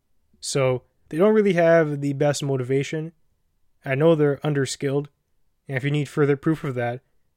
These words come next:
check out the various clips of Congress people,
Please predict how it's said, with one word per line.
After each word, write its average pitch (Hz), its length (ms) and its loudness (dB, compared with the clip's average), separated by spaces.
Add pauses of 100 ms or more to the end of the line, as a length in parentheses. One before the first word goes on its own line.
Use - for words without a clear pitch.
(260)
check 165 320 -2
out 156 300 0
the 143 400 -8
various 139 440 2
clips 135 460 -8
of 127 400 -12 (400)
Congress 147 400 2
people, 135 560 -6